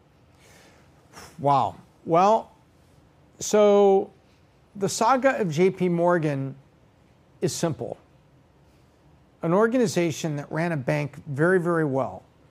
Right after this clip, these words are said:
um, and I mean the organization, 'cause Jamie Dimon hasn't been C E O for fifty years. This is an incredibly well-run bank. And because it was incredibly well-run,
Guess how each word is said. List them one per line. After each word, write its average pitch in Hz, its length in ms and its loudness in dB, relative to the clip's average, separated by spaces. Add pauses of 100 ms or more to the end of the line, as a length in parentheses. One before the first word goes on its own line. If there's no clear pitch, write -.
(800)
um, 131 260 -4
and 151 100 -8
I 147 40 -4
mean 156 200 0
the 165 100 -2
organization, 160 680 -4
'cause 131 140 -8
Jamie 175 280 -4
Dimon 151 380 -6
hasn't 143 340 -8
been 143 200 -6
C - 260 -10
E 143 160 -4
O 135 180 -2
for 131 160 -10
fifty 131 340 -12
years. 123 400 -12 (760)
This 202 160 -4
is 170 160 0
an 190 80 0
incredibly 196 520 2
well-run 165 460 0
bank. 120 440 -10 (480)
And 180 100 -4
because 208 320 0
it 254 80 -2
was 175 160 -2
incredibly 202 480 -2
well-run, 185 760 0